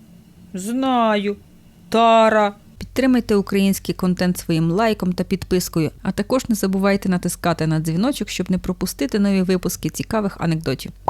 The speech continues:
Старий одружився на молодій дівчині. Через рік дід привіз її до пологового народжувати.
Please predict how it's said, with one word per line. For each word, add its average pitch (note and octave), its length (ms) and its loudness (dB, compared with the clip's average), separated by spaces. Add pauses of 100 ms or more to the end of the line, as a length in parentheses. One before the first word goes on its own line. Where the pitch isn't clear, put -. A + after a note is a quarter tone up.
(2250)
Старий A#3 380 0
одружився G3 580 0
на F#3 100 0
молодій F3+ 400 -2
дівчині. E3 560 -6 (420)
Через D4+ 340 0
рік A3+ 240 0
дід G3+ 280 -4
привіз F#3+ 440 -4
її G3 80 -2
до F3 140 -4
пологового F3+ 600 -2
народжувати. D#3+ 720 -4